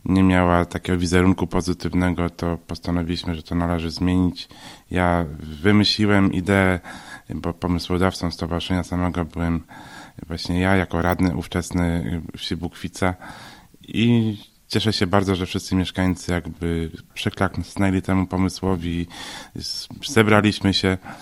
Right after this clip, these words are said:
w piętnaście osób i postanowiliśmy założyć. I wydaje się,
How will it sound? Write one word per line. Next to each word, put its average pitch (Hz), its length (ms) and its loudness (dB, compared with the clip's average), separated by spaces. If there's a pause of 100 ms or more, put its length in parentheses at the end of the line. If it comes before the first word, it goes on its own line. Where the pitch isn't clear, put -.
(180)
w - 80 -20
piętnaście 92 600 0
osób 90 440 -2
i 85 300 -2
postanowiliśmy 87 600 -4
założyć. 98 800 2 (400)
I 101 100 -2
wydaje 110 300 4
się, 113 160 2